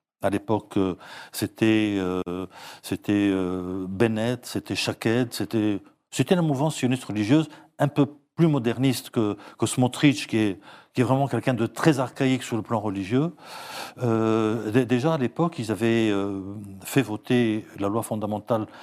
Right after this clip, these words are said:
l'État-nation qui dit, en l'occurrence, la clause principale, c'est que seul le peuple juif peut s'auto-, s'autodéterminer dans ce pays-là.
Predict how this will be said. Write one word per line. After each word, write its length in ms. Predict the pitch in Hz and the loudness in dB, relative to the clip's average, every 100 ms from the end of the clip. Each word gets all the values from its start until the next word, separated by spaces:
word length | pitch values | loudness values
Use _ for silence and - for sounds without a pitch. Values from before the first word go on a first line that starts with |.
| - - | -20 -12
l'État-nation 600 | 95 113 98 - 151 165 165 | -6 -4 -4 -2 0 0 -2
qui 140 | - 113 | -6 -6
dit, 260 | 123 131 127 | -2 -2 -2
en 100 | - | -4
l'occurrence, 600 | 110 101 - - 143 - | -4 -4 -2 0 0 0
la 260 | 95 92 98 | -6 -4 -4
clause 220 | - 123 | 0 -2
principale, 560 | - 92 - - 147 170 - - - - | -2 -10 -6 0 2 0 -6 -18 -18 -10
c'est 180 | - 170 | -2 -2
que 300 | - 139 127 | 2 2 2
seul 280 | - - 175 | -2 0 0
le 100 | 151 | 0
peuple 300 | 120 139 120 | 0 0 0
juif 300 | 110 160 156 | 0 0 0
peut 120 | 127 | -4
s'auto-, 460 | 117 - 143 156 139 | -4 0 4 4 2
s'autodéterminer 1200 | - - 151 - 123 117 113 127 120 123 127 165 175 - - _ _ | -4 -2 -2 0 -2 0 0 0 2 2 4 2 -2 -10 -20 _ _
dans 140 | - 147 | -2 0
ce 160 | - | 0
pays-là. 480 | 147 139 120 98 85 | 2 2 2 2 -2